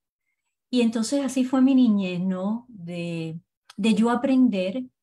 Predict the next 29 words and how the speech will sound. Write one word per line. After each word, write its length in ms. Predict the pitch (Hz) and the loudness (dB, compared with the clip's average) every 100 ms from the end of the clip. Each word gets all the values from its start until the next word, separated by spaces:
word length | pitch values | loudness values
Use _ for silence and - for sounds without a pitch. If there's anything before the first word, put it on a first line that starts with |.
| _ | _
yo, 360 | 175 180 185 190 | -14 -8 -8 -8
de, 420 | 190 170 185 175 | -8 -6 -4 -4
de, 260 | 175 180 - | -4 -6 -8
de 260 | 170 196 | -4 -2
yo 120 | 190 226 | 0 0
ser 300 | - 247 254 | 0 -2 0
maestra 720 | 214 202 196 - 151 143 _ _ _ _ _ | 0 -2 -4 -10 -14 -14 _ _ _ _ _
para 180 | 190 170 | -8 -6
enseñarle 580 | 170 185 165 170 170 202 | -6 -6 -4 -4 -4 -2
a 60 | |
los 160 | 202 185 | -2 -4
demás, 640 | 180 175 185 196 - - _ _ _ _ _ - | -4 -6 -6 -8 -12 -20 _ _ _ _ _ -10
eh, 460 | 175 156 151 156 _ _ _ - | -8 -6 -8 -12 _ _ _ -4
cómo 280 | 220 254 | 2 4
me 120 | 294 254 | 4 2
podían 440 | 190 180 180 196 | -2 -2 -2 -2
ayudar, 500 | 185 160 151 156 208 | -4 -6 -8 -6 -4
¿no? 260 | 190 254 285 _ | -4 -4 -8 _
Era 200 | 185 175 | -8 -4
un 80 | 175 | -4
momento, 720 | 180 170 180 196 226 208 175 165 | -4 -2 -2 -2 -2 -2 -2 -8
o 80 | 160 _ | -14 _
sea, 240 | _ 185 175 | _ -8 -8
yo 120 | 165 | -8
estoy 240 | 160 175 | -8 -10
creciendo 720 | 160 185 - 180 190 190 185 180 | -6 -8 -6 -4 0 0 -2 -4
en 220 | 175 160 | -6 -6
los 220 | 160 - | -8 -10
seten-, 420 | 160 - 151 147 | -10 -6 -8 -8